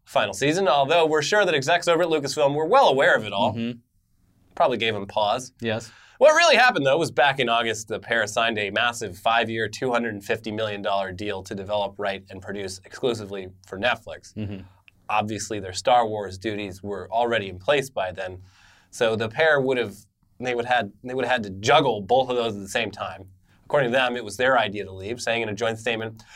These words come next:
Speaker 1: "There are only so many hours in the day, and we felt we could not do justice to both Star Wars and our Netflix projects, so we are regretfully stepping away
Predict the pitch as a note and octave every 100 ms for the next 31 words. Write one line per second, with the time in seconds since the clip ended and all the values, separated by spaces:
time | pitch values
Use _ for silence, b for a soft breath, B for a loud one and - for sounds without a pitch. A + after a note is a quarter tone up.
0 | B F3 G#3+ C4+ C#4 A#3+ A#3 A#3 G3+ G3
1 | G#3 F3+ D#3+ D3+ F#3+ D3 A#2+ B2+ C#3+ F#3
2 | E3 D3+ C#3 C#3 E3 D#3 C#3 C3 D#3+ D#3
3 | C#3 C#3 C#3 C3+ - E3+ F3 F#3 F3+ E3
4 | C3+ F3 D#3 C#3+ D#3+ D3 A#2 - B2+ G#2
5 | F#2+ F#2 _ - C#3+ D3+ C#3 C3+ B2+ E3
6 | F3+ D3 B2+ A#2+ A#2+ b - G3+ E3 B2+
7 | C3+ G#2+ G2